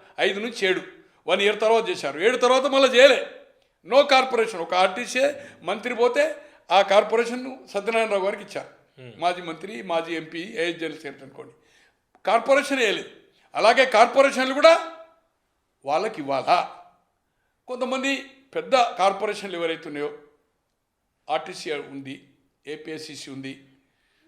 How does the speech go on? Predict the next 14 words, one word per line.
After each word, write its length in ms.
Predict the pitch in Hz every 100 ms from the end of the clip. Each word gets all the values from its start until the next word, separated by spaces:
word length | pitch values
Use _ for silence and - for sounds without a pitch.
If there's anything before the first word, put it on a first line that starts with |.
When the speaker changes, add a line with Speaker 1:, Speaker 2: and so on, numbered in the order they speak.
| _
Speaker 1:
ఆ, 360 | 147 147 147 143
సపోజ్ 340 | 139 139 175 156
హూడా 360 | 123 151 190
ఉంది, 360 | 165 135 143 143 _ _ -
ఎగ్జాంపుల్, 400 | 143 196 202 277 - _ _ _
అటువంటి 360 | 185 233 277 277
ఏదైతుందో 560 | 262 254 254 262 277 254
ఎంఎల్ఏస్కి 500 | 233 262 269 - 262
ఇవ్వండి, 400 | 294 285 240 226
సాటిస్ఫై 380 | 214 226 247
చేయండి. 360 | 254 233 269 - - _ _ _ _ _ _ _ _ _ _ _ _ _ 123
అవి 100 | 185
కూడా 220 | 262 285
బ-, 920 | - - - - - - - - -